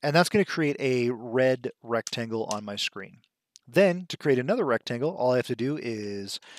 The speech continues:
reference my context again, change my fill style to, let's say, R G B. And we'll set it, actually, we want an alpha on this 'cause we want this to be a little bit see-through.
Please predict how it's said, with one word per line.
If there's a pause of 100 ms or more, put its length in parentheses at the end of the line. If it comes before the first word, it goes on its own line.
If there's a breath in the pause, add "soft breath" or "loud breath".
(220 loud breath)
reference
my
context
again, (420 loud breath)
change
my
fill
style (1000 soft breath)
to, (380)
let's
say, (1400)
R
G
B. (1500 soft breath)
And
we'll
set
it,
actually, (140)
we
want
an
alpha
on
this
'cause
we
want
this
to
be
a
little
bit
see-through.